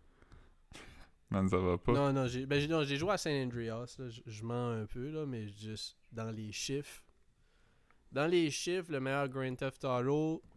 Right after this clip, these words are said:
Speaker 2: c'est le deux.
Speaker 1: Non.
Speaker 2: <coughs> Ben oui.
Speaker 1: C'est le trois.
Speaker 2: Le trois ? Le, le, euh, dans Liberty City ?
Speaker 1: Ouais.
Speaker 2: Yo, Grand Theft Auto deux, là, c'est l'ultime.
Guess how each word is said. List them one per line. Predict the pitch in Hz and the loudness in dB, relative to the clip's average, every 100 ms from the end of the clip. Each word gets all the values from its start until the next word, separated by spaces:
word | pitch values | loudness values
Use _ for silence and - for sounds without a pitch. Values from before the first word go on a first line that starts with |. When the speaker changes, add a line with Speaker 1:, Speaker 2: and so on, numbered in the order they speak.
| - - | -20 -12
Speaker 2:
c'est | - 143 | -8 -2
le | 143 151 | 0 0
deux. | 117 113 98 117 - - _ _ _ _ - _ _ - - - - - - - - - | 0 -2 -4 -10 -18 -20 _ _ _ _ -20 _ _ -20 -20 -20 -20 -20 -20 -20 -12 4
Speaker 1:
Non. | 220 - - | 6 6 0
Speaker 2:
<coughs> | - - | -12 -16
Ben | 131 107 | -10 -6
oui. | 117 95 - - _ _ _ _ _ _ _ _ _ _ - | -6 -8 -14 -20 _ _ _ _ _ _ _ _ _ _ -20
Speaker 1:
C'est | - | -10
le | 110 | -8
trois. | - 110 98 120 139 - - - - _ - - - | -4 0 0 0 -4 -14 -20 -20 -20 _ -20 -20 -12
Speaker 2:
Le | 131 | -10
trois ? | 120 - 131 190 262 214 180 - | -8 -4 0 0 0 -4 -12 -12
Le, | 120 - | -10 -8
le, | 135 135 | -4 -2
euh, | 143 131 131 | -2 -2 -2
dans | 135 135 | 0 0
Liberty | 151 156 175 | 0 2 0
City ? | - 175 226 285 - _ - _ _ _ _ _ _ _ _ _ | -2 -6 -6 -8 -12 _ -20 _ _ _ _ _ _ _ _ _
Speaker 1:
Ouais. | - 135 170 - - - _ _ _ _ - | 0 2 2 -6 -20 -20 _ _ _ _ -4
Speaker 2:
Yo, | 151 156 - - - _ _ - | 2 2 0 -8 -20 _ _ -4
Grand | 147 | -2
Theft | 185 220 - | 0 -2 0
Auto | 180 165 160 | 2 4 4
deux, | 139 120 147 175 170 | 2 2 2 4 2
là, | 160 160 165 _ _ _ _ _ _ | 2 0 -6 _ _ _ _ _ _
c'est | - - 127 | -8 0 2
l'ultime. | 117 131 135 127 - 147 143 139 135 | 2 2 0 0 2 4 4 2 -2